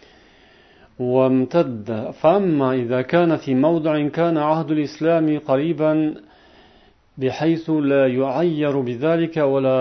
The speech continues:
يعد عيبا يكون بعضهم كفا لبعضهم. Yana ulamolardan ba'zilar aytishganki, bu narsa islom keng tarqalgan va uzoq vaqtlardan beri davom etib kelayotgan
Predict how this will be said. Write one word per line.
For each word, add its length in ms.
يعد 480
عيبا 440
يكون 580
بعضهم 540
كفا 360
لبعضهم. 800
Yana 180
ulamolardan 800
ba'zilar 360
aytishganki, 800
bu 180
narsa 460
islom 640
keng 340
tarqalgan 640
va 140
uzoq 360
vaqtlardan 640
beri 220
davom 240
etib 200
kelayotgan 600